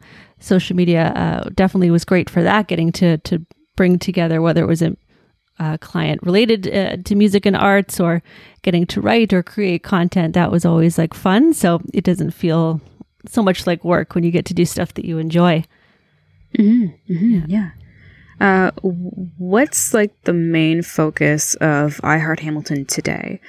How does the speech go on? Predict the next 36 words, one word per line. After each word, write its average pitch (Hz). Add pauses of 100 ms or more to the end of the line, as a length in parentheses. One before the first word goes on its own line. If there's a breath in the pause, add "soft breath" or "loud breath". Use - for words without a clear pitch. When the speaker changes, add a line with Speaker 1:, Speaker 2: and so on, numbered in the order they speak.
(240 loud breath)
Speaker 2:
What 170
would 175
you 180
say 160
is, 151
like, - (340 loud breath)
the 156
biggest 277
areas 233
that 196
you're 202
passionate 180
about, 156
that 123
you 156
focus 151
on? 147
Um, 143
what 147
sort 151
of 151
things 147
do 147
you 139
promote 156
the 247
most? 233
Like, 175
what 175
do 180
you 170
think 202
is 202
your 185
main 160
focus? 147